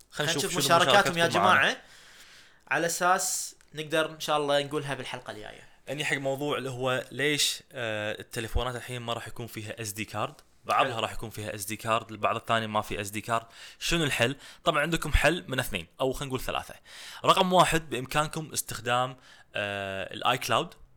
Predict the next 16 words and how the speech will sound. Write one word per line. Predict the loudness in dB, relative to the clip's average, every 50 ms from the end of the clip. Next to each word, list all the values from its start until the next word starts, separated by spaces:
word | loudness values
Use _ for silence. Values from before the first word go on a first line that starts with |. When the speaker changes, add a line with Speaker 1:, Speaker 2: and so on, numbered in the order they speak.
| -12
Speaker 1:
اذا | -10 -10
كان | -6 -4 -4 -2
ايفون | 0 0 0 0 -2 -4 -4 -4 -4 -8 -12 _ -4
او | -2 -2 -2 -2
اي | -2 -2 -2
خدمه | -2 -4 -6 -6 -6 -6
كلاود | -6 -8 -4 0 2 2 2 0 -2 -6
موجوده | -8 -8 -8 -6 -6 -4 -2 -2 -2 -2 -4 -8 -12 -6 -4
Speaker 2:
دروب | -2 0 2
Speaker 1:
على | 2 2
Speaker 2:
بوكس | 2 0 -2
Speaker 1:
ال- | -4
Speaker 2:
مثلًا | -4 -4 -2 -2 -2 -2 -2
حتى. | -4 -2 2
Speaker 1:
دروب | 4 4 4 4
بوكس، | 4 2 2 4 2 0 -2